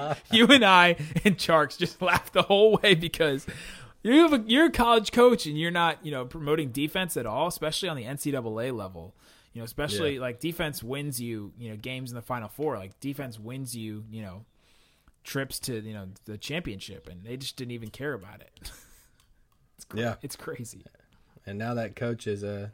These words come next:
Speaker 1: a scout for the Mavs.
Speaker 2: Yeah. <laughs> Is that a step up? I don't think so. I think it's,
Speaker 1: <laughs>
Speaker 2: I think it's a step down and to the left, I feel like.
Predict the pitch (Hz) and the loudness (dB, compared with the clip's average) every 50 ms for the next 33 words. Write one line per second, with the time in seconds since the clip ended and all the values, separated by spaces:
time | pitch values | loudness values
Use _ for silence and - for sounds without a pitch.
0 | - - 101 107 - - 131 123 110 87 - - 101 95 101 110 110 95 92 - | -12 -12 -12 -12 -10 -10 -8 -8 -8 -10 -12 -14 -14 -12 -10 -10 -10 -12 -14 -16
1 | - _ - 175 - 180 - - - - 226 - - _ _ _ _ - - - | -10 _ -4 -4 -4 -4 -8 -6 0 0 0 0 0 _ _ _ _ -16 -14 -12
2 | - - - - - - - - - - - 147 175 233 262 247 - - 226 214 | -12 -12 -14 -18 -20 -20 -18 -18 -10 -4 0 4 6 6 6 6 4 4 2 4
3 | 208 208 226 240 240 - - - 135 120 107 98 92 - - 90 90 101 131 _ | 4 2 2 0 0 -6 -8 -6 -6 -6 -8 -10 -12 -14 -16 -18 -18 -20 -20 _
4 | _ 131 131 160 165 160 127 - - - - 131 127 120 - _ - - - - | _ -10 -8 -6 -4 -6 -6 -8 -10 -8 -6 -4 -4 -6 -6 _ -20 -20 -20 -20
5 | - - - - - _ _ _ _ - 147 156 165 180 160 - - 147 - - | -20 -20 -20 -20 -20 _ _ _ _ -10 -8 -6 -4 -4 -6 -6 -8 -8 -6 -4
6 | - 156 131 113 120 139 127 127 123 123 123 123 - - 113 104 101 101 101 90 | -2 -4 -4 -4 -6 -6 -4 -4 -4 -6 -8 -8 -8 -8 -8 -6 -6 -8 -10 -12
7 | - - - - - - - 73 - - - _ _ - | -12 -14 -18 -18 -20 -20 -20 -20 -20 -20 -20 _ _ -20